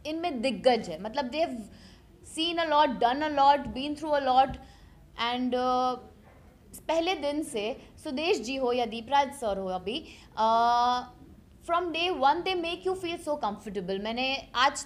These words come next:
तक, अ, अ, उनके सामने या उनके साथ कोई सीन करते हुए ऐसा महसूस नहीं किया कि "Oh God, I'm nervous"। क्योंकि वो लोग इतनी अच्छी एनर्जी और वाइब, अ, स्प्रेड करते हैं कि मुझे एक अंदर से एक कॉन्फिडेंस आ जाता है।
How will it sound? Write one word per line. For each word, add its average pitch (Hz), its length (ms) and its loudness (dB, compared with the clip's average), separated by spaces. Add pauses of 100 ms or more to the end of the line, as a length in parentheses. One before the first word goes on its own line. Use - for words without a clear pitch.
तक, 269 220 0
अ, 240 480 4 (300)
अ, 220 300 -4 (180)
उनके 320 300 0
सामने 269 400 2
या 269 120 2
उनके 277 240 -4
साथ 294 180 0
कोई 294 200 -4
सीन 320 300 -4
करते 240 280 0
हुए 226 280 0 (300)
ऐसा 359 240 2
महसूस 311 400 -6
नहीं 247 200 -4
किया 254 180 2
कि - 140 -6
"Oh 247 300 2 (140)
God, 220 220 4
I'm 226 200 2
nervous"। 190 480 0 (280)
क्योंकि 349 220 -2
वो 277 300 -4
लोग 370 340 -4
इतनी 392 280 -4
अच्छी 370 280 -2
एनर्जी 285 420 0
और 294 140 4
वाइब, 226 400 4
अ, 240 300 4 (400)
स्प्रेड - 460 0
करते 196 260 -4
हैं 339 180 -4
कि 381 120 -6
मुझे 381 240 -4
एक 370 140 -6
अंदर 302 260 -4
से 381 140 -4
एक 370 140 -8
कॉन्फिडेंस 269 460 -2
आ 226 100 6
जाता 202 280 -2
है। 339 120 -2